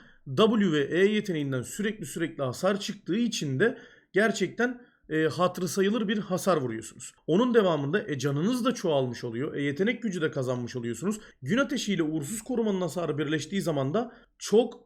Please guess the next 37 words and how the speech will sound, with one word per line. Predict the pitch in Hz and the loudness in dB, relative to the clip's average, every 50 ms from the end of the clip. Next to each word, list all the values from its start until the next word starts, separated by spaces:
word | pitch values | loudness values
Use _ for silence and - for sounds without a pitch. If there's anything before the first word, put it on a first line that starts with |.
| _ _ | _ _
ekstra | 165 202 196 - - - 170 202 226 220 - - | 0 0 0 -2 -8 -4 -4 -4 -4 -4 -6 -6
hasarlar | 165 151 - 165 147 135 131 117 113 | -6 -2 -2 -2 -2 -2 -2 -4 -4
kazanabiliyorsunuz. | - 131 123 110 113 113 117 107 113 110 113 113 - - 170 - 135 - - _ - - _ | -4 -6 -4 -4 -4 -6 -6 -8 -8 -8 -8 -10 -8 -6 -6 -6 -6 -6 -14 _ -20 -20 _
Yani | - 156 151 151 | -8 -6 -2 0
bunu | 190 214 214 | 2 4 4
zaten | 175 170 156 139 139 196 220 220 - - - | 4 4 2 4 2 0 -2 -2 -6 -4 0
oyunun | 165 170 180 180 196 196 | 2 2 2 2 0 -2
ilerleyen | - 156 160 165 160 156 165 180 175 151 | -2 0 2 2 2 4 2 0 0 0
dakikalarında | 151 139 - - - 143 131 127 135 165 202 | -4 -6 -8 -6 -4 -4 -2 -2 -2 -2 -2
görece-, | 190 135 147 156 156 147 143 156 147 127 - - _ _ | -2 -2 -4 -4 -4 -4 -4 -6 -6 -6 -10 -18 _ _
göreceğiz | 135 139 151 143 139 135 156 156 151 127 - - - | -4 -4 -4 -4 -2 -2 -2 -2 -2 -4 -10 -12 -14
gibi | 117 120 120 165 208 - - - - 120 117 113 | -14 -6 -2 -2 -2 -2 -4 -10 -16 -16 -12 -8
duruyor. | 123 165 170 175 160 139 139 160 196 - - - _ _ | -4 -2 -2 0 0 2 0 0 -2 -4 -14 -20 _ _
Şu | - - 156 151 | -8 -4 -2 -2
ana | 143 139 | -2 -2
kadar | 135 - 131 156 190 202 - - _ _ | -4 -2 0 0 -2 -2 -4 -16 _ _
gerçekten | - 147 143 131 - 131 131 - 185 185 - - | -4 -4 -4 -4 -4 -8 -6 -4 -6 -6 -6 -10
iyi | 151 147 151 151 | -8 -6 -6 -4
bir | 139 | -2
oyun | 135 131 147 165 | -2 -2 -2 -2
sergiliyor | 160 - 156 147 135 135 143 139 135 131 120 | -4 -4 -4 -4 -4 -4 -4 -2 0 0 0
Amumu. | 120 123 151 180 156 139 | -2 -2 -4 -4 0 0
Dört | 156 156 156 - | -2 -2 -2 -8
sıfır | - - 160 147 | -10 -6 -2 0
altı, | 143 135 120 - 143 156 160 - - - _ _ _ | 0 0 0 0 -4 -6 -6 -8 -20 -20 _ _ _
minyon | 139 143 151 156 165 170 | -4 -2 0 2 2 0
sayısında | 156 - 165 156 151 - 156 160 160 156 | 0 0 -2 -2 -2 -2 -6 -6 -4 -4
yüz | 147 143 127 131 | -4 -4 -2 0
on | 165 165 156 | 0 0 0
dört. | 127 123 127 - _ _ | -2 -2 -4 -6 _ _
Amumu | - 147 160 185 196 202 208 | -4 -2 0 2 2 2 4
zaten | 190 208 208 202 208 220 214 214 - | 4 2 2 2 2 0 -2 -2 -4
iyi | 190 175 185 185 | -2 0 2 4
bir | 175 | 4
orman | 170 151 131 127 127 123 117 | 4 4 4 2 -2 -2 -2
dönemi | 117 113 120 117 113 107 | -4 -4 -4 -4 -4 -4
şampiyon. | - 123 117 104 127 180 220 214 | -4 -6 -6 -2 -2 -2 -2 -2